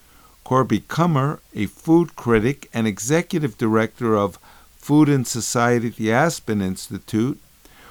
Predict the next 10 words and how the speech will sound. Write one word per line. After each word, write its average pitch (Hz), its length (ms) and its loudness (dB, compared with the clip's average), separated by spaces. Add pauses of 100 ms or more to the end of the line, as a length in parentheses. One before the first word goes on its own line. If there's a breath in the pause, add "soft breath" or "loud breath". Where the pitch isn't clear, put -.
(220 loud breath)
once 160 320 2
referred 127 440 0
to 120 120 -2
Robusta's 110 680 0
taste - 640 -4
in 110 140 -2
a 104 80 0
New 110 160 0
York 120 360 0
Times 113 420 -4